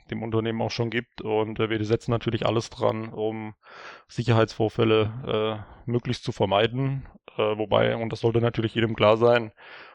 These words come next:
auch, äh, ein gewisses Restrisiko verbleibt. Also gerade in der Anfangsphase kann man natürlich sagen, dass so ein Security-Programm natürlich nichts ist, was man jetzt mal über Nacht initiiert, äh,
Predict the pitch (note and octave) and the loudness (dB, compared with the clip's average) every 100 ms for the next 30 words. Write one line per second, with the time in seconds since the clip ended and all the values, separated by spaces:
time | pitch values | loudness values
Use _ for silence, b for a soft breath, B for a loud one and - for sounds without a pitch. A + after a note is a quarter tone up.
0 | B - A2 G#2+ - A2 A2 A#2 G#2+ G#2+ | B 2 2 4 2 0 0 -2 0 0
1 | A2+ G#2+ G#2+ - A2 - A#2 A2 - - | -2 -4 -6 -4 -4 -4 -8 -8 -8 -4
2 | A2 G#2+ A2 - G#2+ G2+ G#2 G#2 G#2 - | -2 0 0 0 -4 -2 -4 -4 -10 -16
3 | - A2+ A2+ G#2+ G2+ A#2 - A#2 G2+ - | -2 0 4 2 2 -4 0 0 0 -4
4 | A2+ A2 A#2 A2 G#2 A2 A2 A2+ A2 A2 | -2 -2 -2 -6 0 4 4 2 -8 -14
5 | B B B B B _ - G#2 - - | B B B B B _ -2 -2 -2 -6
6 | A2 G#2+ G#2+ G#2 - A2+ A2+ A2+ - A2+ | -4 -4 -6 -8 -4 -4 -4 -8 -4 -2
7 | A2 A2 G#2+ - A#2+ - - A2+ - G#2+ | 0 -2 -4 -2 -4 -4 -6 -4 -2 -2
8 | G#2+ G#2+ - A2+ G#2 G#2 G#2+ - A#2 A2+ | -2 -4 -4 -4 0 0 0 -2 -4 -6
9 | - A2+ A2+ B2 A#2+ - C3+ A2 | -6 -10 -2 0 0 -8 -6 -4